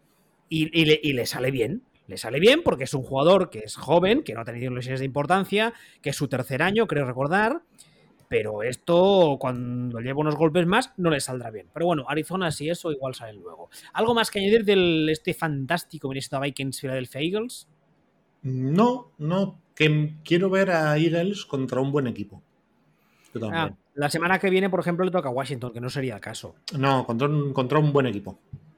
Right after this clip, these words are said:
Speaker 2: Contra uno, contra uno bueno, no contra uno que es básicamente los Lions otra vez.
Speaker 1: Además,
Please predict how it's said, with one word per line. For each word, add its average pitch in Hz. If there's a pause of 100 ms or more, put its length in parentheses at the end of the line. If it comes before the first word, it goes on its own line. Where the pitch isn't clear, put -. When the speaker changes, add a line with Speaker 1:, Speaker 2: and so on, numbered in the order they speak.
(120)
Speaker 2:
Contra 123
uno, 123 (320)
contra 151
uno 139
bueno, 120
no 143
contra 135
uno 139
que 127
es 117
básicamente 123
los 113
Lions 113
otra 104
vez. - (640)
Speaker 1:
Además, 135